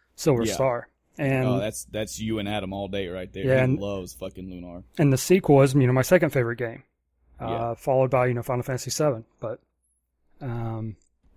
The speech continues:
Speaker 1: yeah, so Sega C D was where I really enjoyed games the most until
Speaker 2: Mm-hmm.
Speaker 1: PlayStation came around. Um,
Speaker 2: Okay.
Speaker 1: So,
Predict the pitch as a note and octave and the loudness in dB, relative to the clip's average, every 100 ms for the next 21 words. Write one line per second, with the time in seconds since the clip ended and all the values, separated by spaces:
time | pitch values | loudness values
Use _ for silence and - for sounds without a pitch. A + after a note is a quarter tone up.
0 | - D3+ C#3+ C3 - F#3+ G#3 - D3+ F3 | 2 4 6 2 4 4 4 2 2 4
1 | G3 C3 C3 B2 - C#3+ C#3 C#3 C3 B2 | 4 4 4 2 2 4 8 8 6 2
2 | _ _ _ _ _ _ _ _ _ _ | _ _ _ _ _ _ _ _ _ _
3 | _ _ _ - C3 D3+ C3 C3 C3 C#3+ | _ _ _ -2 4 4 4 4 6 8
4 | D3 C#3 C3+ B2+ A#2+ D3 D3+ C#3 B2+ - | 8 8 6 4 4 6 6 6 4 -2
5 | _ _ C3 C#3 C#3+ C3+ - A2+ B2 E3 | _ _ 0 6 6 6 2 0 2 4
6 | C#3+ C3+ - _ _ _ _ _ - B2+ | 4 2 -6 _ _ _ _ _ 2 6
7 | G#2+ B2 G#2 D3+ C#3+ C#3+ C#3 C3+ D3 B2 | 8 8 8 4 4 2 2 0 -2 0
8 | A#2+ D3+ A#2+ A#2+ - _ _ _ _ - | 0 0 -2 -8 -20 _ _ _ _ -2
9 | B2+ C3 C3 C3 - F#2 B2+ G3+ _ _ | 0 2 2 2 -2 -6 -10 -12 _ _
10 | _ _ _ _ _ _ _ _ _ - | _ _ _ _ _ _ _ _ _ -18
11 | - E3 D3+ C#3 | 2 6 6 4